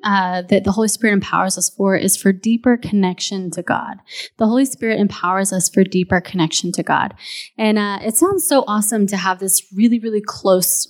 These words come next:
relationship with God, doesn't it? Like, you're probably sitting in this chapel because you have some sort of a hunger or desire to know God and to experience him, right? Um, because, because we want to encounter him. We want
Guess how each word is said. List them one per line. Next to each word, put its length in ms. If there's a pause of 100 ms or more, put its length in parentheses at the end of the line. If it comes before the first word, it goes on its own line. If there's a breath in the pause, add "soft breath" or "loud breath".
relationship 800
with 220
God, 260
doesn't 240
it? 140
Like, 380
you're 120
probably 300
sitting 260
in 80
this 140
chapel 340
because 300
you 80
have 160
some 340
sort 260
of 60
a 60
hunger 500
or 60
desire 680 (140)
to 100
know 320
God 340 (520 loud breath)
and 100
to 100
experience 680
him, 360
right? 320 (320 loud breath)
Um, 560 (420)
because, 540 (540)
because 260
we 120
want 480 (160)
to 180
encounter 460
him. 180
We 140
want 440